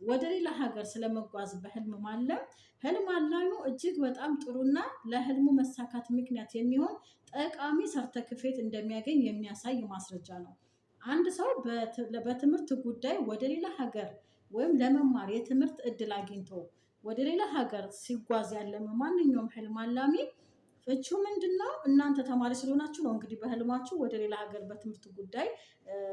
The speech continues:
ልትጓዙ እንደሆነ የምታልሙት። ስለዚህ በትምህርታችሁ ከፍተኛ ማዕረግ ታስመዘግቡና ሰርተፊኬት የምትቀበሉት ዲግሪ ሊሆን ይችላል፣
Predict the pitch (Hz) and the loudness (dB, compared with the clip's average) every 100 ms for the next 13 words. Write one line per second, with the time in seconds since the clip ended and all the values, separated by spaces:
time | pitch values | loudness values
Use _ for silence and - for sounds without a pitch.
0 | 190 185 185 175 165 180 202 220 233 208 | -8 -8 -10 -12 -16 -16 -14 -8 -4 -4
1 | 185 226 233 220 214 196 196 190 190 - | 0 2 2 0 -4 -6 -10 -12 -12 -10
2 | 185 180 180 180 - 359 392 294 247 427 | -10 -8 -10 -10 -4 0 2 2 0 -2
3 | 523 - _ - 269 - 339 339 349 370 | -4 -16 _ -4 -2 0 2 2 0 -4
4 | 370 453 294 269 294 285 277 294 370 440 | -2 -6 -4 -6 -6 0 6 6 4 -4
5 | - - - 233 226 262 262 - 247 240 | -10 -20 -14 -10 0 2 2 0 0 0
6 | 220 214 208 208 214 254 330 240 196 233 | -2 -4 -6 -6 -2 0 2 0 -4 -6
7 | - 226 220 208 220 220 214 - 202 214 | -8 -8 -8 -6 -4 -4 -8 -12 -12 -10
8 | 214 202 208 220 240 285 339 330 285 277 | -12 -8 -8 -4 -2 2 2 0 0 2
9 | 262 | 2